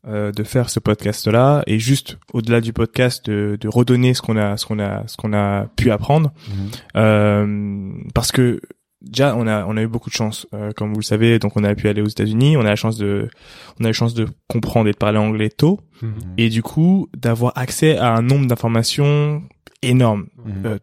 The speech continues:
Speaker 1: très tôt, j'ai, j'ai pu lire des magazines sur le business.
Speaker 3: Ouais.
Speaker 1: Très tôt, j'ai pu comprendre ce que ça voulait dire que de faire du business.
Speaker 3: Mhm.
Speaker 1: Et il y a beaucoup de gens, euh, de notre entourage, des amis ou des gens qu'on connaît pas forcément, mais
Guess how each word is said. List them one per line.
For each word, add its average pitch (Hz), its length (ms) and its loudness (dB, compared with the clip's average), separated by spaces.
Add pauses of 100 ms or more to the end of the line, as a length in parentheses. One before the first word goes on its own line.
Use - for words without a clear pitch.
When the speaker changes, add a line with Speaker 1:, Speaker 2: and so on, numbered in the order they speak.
Speaker 1:
très - 240 0
tôt, 160 240 4
j'ai, 113 300 0
j'ai 113 120 -6
pu 120 120 -8
lire 123 120 2
des 117 80 2
magazines 113 280 -2
sur 113 160 -6
le 110 80 -4
business. 120 560 -2
Speaker 3:
Ouais. 120 40 -20
Speaker 1:
Très 139 200 0
tôt, 156 140 4
j'ai 131 120 2
pu 120 200 -2
comprendre 143 760 0
ce - 100 -14
que - 80 -10
ça 113 120 -2
voulait 117 240 -2
dire 131 160 0
que 123 80 -8
de - 80 -10
faire 113 120 -2
du 113 120 -6
business. 113 480 -4
Speaker 3:
Mhm. 120 100 -8 (340)
Speaker 1:
Et 117 140 -2
il 113 40 0
y 113 60 2
a 110 60 2
beaucoup 143 320 2
de 135 40 -2
gens, 143 520 2
euh, 113 60 0
de 110 100 -4
notre 113 260 -2
entourage, 131 600 2 (140)
des 110 160 -4
amis 131 420 4
ou 110 100 0
des 104 120 -6
gens 113 200 2
qu'on - 160 -12
connaît 98 160 -12
pas - 120 -8
forcément, 120 320 0
mais 113 240 0